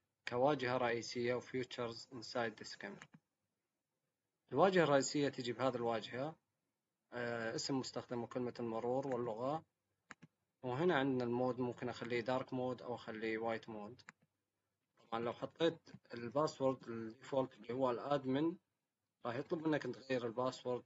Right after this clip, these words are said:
لشيء يكون أقوى، minimum ثمان أحرف. فأنا حاليًا، آه، غيرت الباسورد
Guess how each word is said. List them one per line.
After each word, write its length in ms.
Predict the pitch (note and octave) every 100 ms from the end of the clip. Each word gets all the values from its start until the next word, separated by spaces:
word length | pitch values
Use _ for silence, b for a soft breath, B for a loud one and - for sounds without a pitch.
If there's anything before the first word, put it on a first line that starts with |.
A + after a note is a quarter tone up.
| -
لشيء 720 | G#2+ G#2 G2+ G2+ - B2+ G#2+
يكون 320 | - B2 A2+
أقوى، 420 | C3+ C#3 _ B2
minimum 420 | C3 C3 B2 B2 - _
ثمان 160 | - A#2
أحرف. 320 | G2+ - - _ _ _ _ _ _ _ _ _ _ _ _
فأنا 600 | B2+ C#3 F3+ E3 E3 F3 -
حاليًا، 580 | C3 B2 B2 A#2+ C3 D3+ - - -
آه، 440 | A2+ A2 A2 A2
غيرت 440 | A2 A2+ C3+ E3 -
الباسورد 640 | C3 C#3+ C#3+ - C#3 C3+